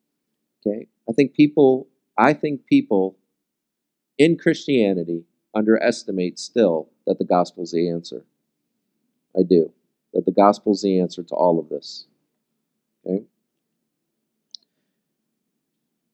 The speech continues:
Verse three, "A bruised reed he will not break, and a smoking flax he will not quench." Now, a bruised reed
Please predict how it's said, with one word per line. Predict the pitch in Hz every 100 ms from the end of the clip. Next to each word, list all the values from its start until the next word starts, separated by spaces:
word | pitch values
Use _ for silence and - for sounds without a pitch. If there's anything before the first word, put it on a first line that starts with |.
| _ _ _ _ _ _ _ _ _ _ _ _ -
Verse | 131 127 -
three, | 156 156 131 104 - _ _ _ _ _ _ _ _ _ _ _ _ _ _ _ _ _ _ _ -
"A |
bruised | 113 147 180 196 180 - -
reed | 135 180 160 151
he | - 151
will | 143
not | 139 143 - -
break, | 143 139 117 - _ _ _ _ _ _ _
and | 117 117
a |
smoking | - 135 147 156 143
flax | - 147 139 123 -
he | 131
will | 123
not | 120 120 - -
quench." | 127 104 - - - _ _ _ _ _ _ _ _ _ _ _ _ _ _ _ _ _ _ _ _ _ _ _ _ _ _
Now, | 120 120 120 -
a | 131
bruised | 113 139 175 170 -
reed | 135 156 135 113 110